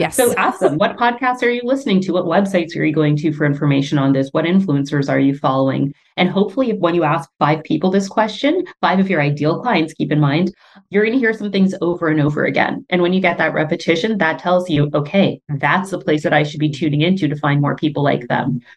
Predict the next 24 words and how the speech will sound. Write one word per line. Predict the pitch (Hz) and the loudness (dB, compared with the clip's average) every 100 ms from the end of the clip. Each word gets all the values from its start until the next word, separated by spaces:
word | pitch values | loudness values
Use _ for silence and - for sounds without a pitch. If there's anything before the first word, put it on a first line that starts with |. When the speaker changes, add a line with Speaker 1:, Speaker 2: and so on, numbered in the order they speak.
| _ | _
Speaker 2:
So | 160 151 | -4 -2
check | - 190 | -2 0
in | 208 | 0
with | 208 226 | 0 -2
your | 220 | -2
people. | 233 233 160 139 | -2 0 0 0
Where | 151 170 | 0 0
are | |
they | 180 180 | 0 0
getting | 170 170 | -2 -2
information | 170 185 170 180 202 202 | -2 0 0 0 0 2
from? | 226 233 - - | 2 0 -4 -4
And | 165 | 0
then | 160 156 | 2 2
start | - 165 165 | 0 0 0
investigating | 151 147 151 143 143 143 | 0 -2 -2 0 0 2
those | 139 139 | -2 -2
places | 151 147 147 - | -2 -2 -2 -8
to | 190 | -4
find | 147 147 | -2 0
more | 147 143 139 - | 0 0 -4 -4
just | 139 143 - | -4 -4 -2
like | - - | -4 0
them. | 95 - - | 0 0 -2